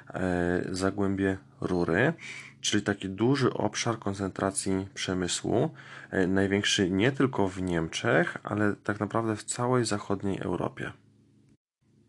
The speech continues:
Z biegiem czasu okazało się, że wydobywanie węgla kamiennego jest coraz mniej opłacalne. W związku z tym zamknięto kopalnie,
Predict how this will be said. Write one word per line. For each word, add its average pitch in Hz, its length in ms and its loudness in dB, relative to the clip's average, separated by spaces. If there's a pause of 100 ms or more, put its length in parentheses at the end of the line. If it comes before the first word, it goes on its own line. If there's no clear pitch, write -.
(380)
Z 104 80 -4
biegiem 110 380 0
czasu - 360 -2
okazało 104 500 0
się, 107 340 -2
że 110 180 -2
wydobywanie 104 800 0 (100)
węgla 107 420 -2
kamiennego 101 640 -2
jest - 220 -4
coraz 104 380 -2
mniej 104 340 -2 (200)
opłacalne. - 720 -2 (680)
W - 40 -6
związku 131 440 0
z 131 120 -8
tym 123 420 0
zamknięto 107 840 0 (880)
kopalnie, 95 680 0